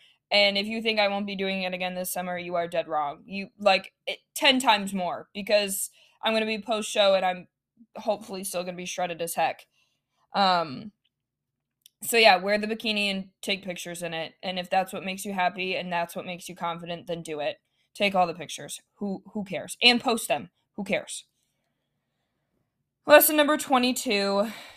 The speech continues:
if they wanted to, they would. Um, there's also a song for that too. Y'all can go <laughs> listen to that song too.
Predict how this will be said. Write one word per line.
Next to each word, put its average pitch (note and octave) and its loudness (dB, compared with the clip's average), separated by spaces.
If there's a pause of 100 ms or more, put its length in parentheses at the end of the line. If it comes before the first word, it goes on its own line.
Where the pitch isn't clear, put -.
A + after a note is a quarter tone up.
(240)
if A3 -10
they A3+ -2
wanted G3 -2
to, G#3+ -8
they G3+ -6
would. E3+ -6 (1300)
Um, F3 -4
there's F3+ -8
also E3+ -4
a F3 -8
song E3 -6
for E3+ -10
that E3 -2
too. F3+ -8 (140)
Y'all E3 -12
can F3 -14
go F#3 -10 (120)
<laughs> G3 -6
listen - -10
to - -8
that - -4
song - -6
too. - -10